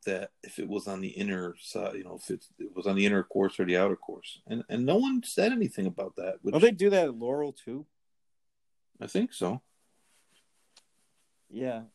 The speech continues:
Speaker 2: uh, there's no designation. And, and I always thought that was bizarre. I was like, "Wait, there's two turf courses here."
Speaker 1: I think it's more bizarre that no one says anything about it.
Speaker 2: Yeah, I, I, I have yet to hear anybody complain, which is amazing because,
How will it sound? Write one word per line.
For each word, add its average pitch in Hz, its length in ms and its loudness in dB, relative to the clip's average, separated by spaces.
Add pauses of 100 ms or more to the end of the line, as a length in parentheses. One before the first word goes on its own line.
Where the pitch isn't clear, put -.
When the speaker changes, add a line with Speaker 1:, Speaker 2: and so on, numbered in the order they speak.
(120)
Speaker 2:
uh, 110 120 -8
there's 127 300 0
no 131 140 2
designation. 117 680 2
And, 107 320 -2
and 117 160 0
I 127 180 6
always 135 240 4
thought - 280 2
that 104 160 0
was 110 120 -4
bizarre. 110 500 -4
I 95 40 -14
was 101 120 -20
like, 98 180 -20
"Wait, 120 220 -18
there's - 180 -20
two - 180 -10
turf 151 300 -2
courses - 440 -8
here." - 280 -18 (800)
Speaker 1:
I 165 120 4
think 220 160 4
it's - 100 4
more 117 160 4
bizarre 120 340 4
that 120 120 2
no 117 100 0
one 139 160 2
says 147 300 -2
anything 196 360 -6
about - 300 -16
it. - 100 -20 (320)
Speaker 2:
Yeah, 110 760 6
I, 104 140 -2
I, 117 200 0
I 101 120 0
have 117 140 4
yet 107 280 0
to 107 100 -6
hear 110 260 -2
anybody 101 360 -2
complain, 107 560 -14
which 110 240 2
is 101 260 -8
amazing 120 840 4
because, 101 500 0